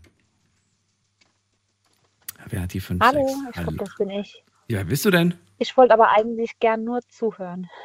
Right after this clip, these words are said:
Speaker 2: <laughs>
Speaker 1: Was? Warum?
Speaker 2: Ja. Ähm, <laughs> einfach so. Also ich wüsste jetzt nicht, was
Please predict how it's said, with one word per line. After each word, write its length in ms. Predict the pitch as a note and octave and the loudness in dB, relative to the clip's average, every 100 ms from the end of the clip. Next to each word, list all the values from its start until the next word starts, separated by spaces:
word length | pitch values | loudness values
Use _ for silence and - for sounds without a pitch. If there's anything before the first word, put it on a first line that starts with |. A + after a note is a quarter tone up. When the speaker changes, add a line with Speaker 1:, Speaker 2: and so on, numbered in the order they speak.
| - | -14
Speaker 2:
<laughs> 80 | A3 _ - | -14 _ -4
Speaker 1:
Was? 720 | G2+ G2+ C3 A#3 A#3+ - - _ - | 0 4 4 4 0 -6 -12 _ -6
Warum? 540 | F#2 D#2+ G2+ F2+ D2 - _ _ _ - | -4 0 0 0 -4 -16 _ _ _ -6
Speaker 2:
Ja. 460 | G#3+ G3 F#3+ G3 G3+ _ _ _ _ - - - - | -2 -2 -4 -6 -12 _ _ _ _ -20 -20 -20 -4
Ähm, 600 | G#3 G#3+ G#3+ G#3+ G#3+ G3+ - - G#3+ - _ _ _ _ _ _ _ _ _ _ _ - | 2 4 2 0 -4 -10 -20 -20 -20 -20 _ _ _ _ _ _ _ _ _ _ _ -18
<laughs> 80 | B3 _ - - - _ | -18 _ -18 -18 -18 _
einfach 300 | A#3+ B3 G#3+ - | -12 -8 -10 -6
so. 220 | G#3+ A#3+ - _ - - _ _ | -6 -6 -8 _ -20 -20 _ _
Also 160 | G#3 G#3+ | -4 -2
ich 140 | - | -2
wüsste 220 | A#3 - A3+ | -4 0 -2
jetzt 140 | - | -2
nicht, 240 | A3 - G3 | -12 -8 -6
was 160 | F#3+ | -6